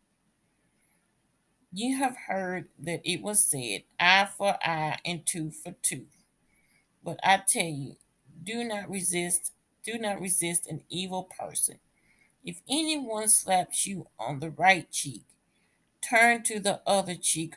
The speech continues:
also. And if anyone wants to sue you and take your shirt,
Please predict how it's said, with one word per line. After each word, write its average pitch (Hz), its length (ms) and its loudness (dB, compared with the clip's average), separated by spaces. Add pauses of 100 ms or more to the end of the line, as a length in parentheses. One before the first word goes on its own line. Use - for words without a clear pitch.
also. 113 640 0 (1200)
And 190 160 0
if 180 160 -2
anyone 226 540 0
wants 196 240 2
to - 180 2
sue 208 340 4
you 151 380 -6 (500)
and 165 180 -6
take 180 300 0
your 196 120 -2
shirt, 147 420 -4